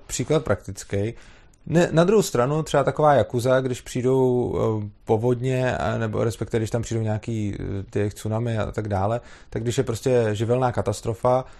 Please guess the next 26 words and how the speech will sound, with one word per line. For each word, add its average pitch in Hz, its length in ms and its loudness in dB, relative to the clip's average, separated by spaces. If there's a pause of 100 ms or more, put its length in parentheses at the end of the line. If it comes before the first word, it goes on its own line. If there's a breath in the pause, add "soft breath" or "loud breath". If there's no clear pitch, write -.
(120 loud breath)
tak - 160 -2
jakuza 123 420 4
reálně 113 420 4
pomáhá 110 400 0
lidem. 101 360 -2 (420)
Jo, 127 180 2
prostě 127 460 -4
mají 113 160 -2
to 113 120 0
asi 110 180 -2
jako 113 180 -2
P 117 140 0
R, 123 100 4
což 123 160 0
má 123 120 2
ten 117 100 -2
stát 113 220 -2
ostatně 110 300 -6
taky, 113 300 -6 (500 loud breath)
ale 175 160 8
prostě 165 200 0
pomáhají 131 380 4
lidem 104 300 0
z 98 60 -8
nějakého 107 320 0
důvodu 104 420 -4